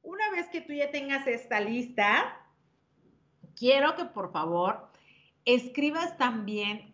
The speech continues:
cómo te sientes. Y si estás aquí, si estás acompañándome, escríbeme en este momento cómo sientes que está tu vida, cómo sientes que estás físicamente. A ver, ponme ahí en el chat.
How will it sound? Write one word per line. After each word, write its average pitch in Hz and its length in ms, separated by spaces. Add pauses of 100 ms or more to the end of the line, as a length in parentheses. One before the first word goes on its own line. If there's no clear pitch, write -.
(120)
cómo 302 360
te 269 140
sientes. 247 580
Y 240 160
si 262 120
estás 311 360
aquí, 233 420
si 240 80
estás 226 240
acompañándome, 180 1040 (260)
escríbeme 330 840
en 269 180
este 349 340
momento 262 760
cómo 359 340
sientes 294 560
que 214 120
está 233 360
tu 247 120
vida, 208 400
cómo 359 200 (100)
sientes 339 320
que 262 100
estás 254 380 (100)
físicamente. 190 760
A 156 60
ver, 190 220 (300)
ponme 302 460
ahí 208 240
en 214 140
el 190 140
chat. 151 200